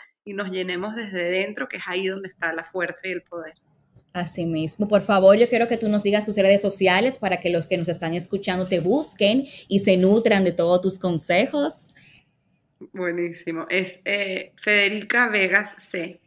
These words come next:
Speaker 1: en mi Instagram. Ahí pueden encontrar todo y comparto muchísimo contenido de valor y también ahí anuncio mis talleres y, y, y los cursos y todas las actividades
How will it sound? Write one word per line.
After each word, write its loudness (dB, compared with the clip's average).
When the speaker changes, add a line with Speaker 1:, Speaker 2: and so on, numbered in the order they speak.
Speaker 1:
en -10
mi -6
Instagram. -2
Ahí 0
pueden -6
encontrar -4
todo -4
y -8
comparto 2
muchísimo -4
contenido -4
de 0
valor 0
y -8
también -2
ahí -2
anuncio -4
mis -12
talleres -2
y, -4
y, -6
y -12
los -10
cursos -4
y -6
todas -4
las -2
actividades -6